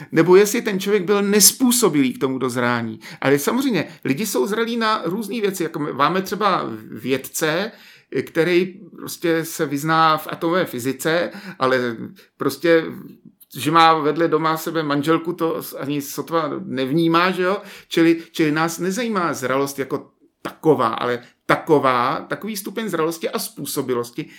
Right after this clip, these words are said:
který se, je vhodný pro uzavření manželství a žití s tou konkrétní osobou.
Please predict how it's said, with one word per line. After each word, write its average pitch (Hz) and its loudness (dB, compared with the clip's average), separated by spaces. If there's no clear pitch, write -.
který 240 -4
se, - -8
je 143 -8
vhodný 185 -2
pro - -2
uzavření 196 4
manželství 233 -4
a 143 4
žití 226 0
s - -4
tou 269 10
konkrétní 208 2
osobou. 165 -4